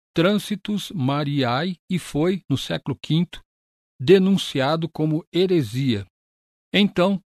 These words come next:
quando apareceu pela primeira vez no século quinto, nos anos quatrocentos, é denunciado como heresia. Mas as coisas começam a se desenvolver ao longo dos anos em relação a Maria. Rezar para Maria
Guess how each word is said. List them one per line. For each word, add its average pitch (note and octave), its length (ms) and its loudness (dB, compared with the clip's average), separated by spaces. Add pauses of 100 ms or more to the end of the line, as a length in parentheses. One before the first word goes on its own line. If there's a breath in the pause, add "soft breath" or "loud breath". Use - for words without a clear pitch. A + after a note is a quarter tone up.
(140)
quando E3+ 240 0
apareceu C#3+ 560 -2
pela B2+ 200 -2
primeira D#3+ 440 2
vez A#2+ 300 2
no A2 100 -2
século C#3 400 -6
quinto, D#3 440 -4 (360)
nos A#2+ 240 0
anos C#3 280 0
quatrocentos, - 1040 -4 (420)
é D3+ 160 2
denunciado D3+ 760 -2
como C#3 360 -2
heresia. A#2 600 -2 (400)
Mas F3 260 0
as F3+ 160 -2
coisas E3+ 460 0
começam D#3 680 2
a C3 80 0
se D3 160 -6
desenvolver B2 880 -2 (420)
ao C#3 140 0
longo D3 460 0
dos A#2 260 -2
anos B2+ 300 0
em C3 100 0
relação C3 500 -4
a D3 60 -4
Maria. B2 440 -2 (500)
Rezar D3+ 540 0
para B2 200 -2
Maria A2+ 440 -4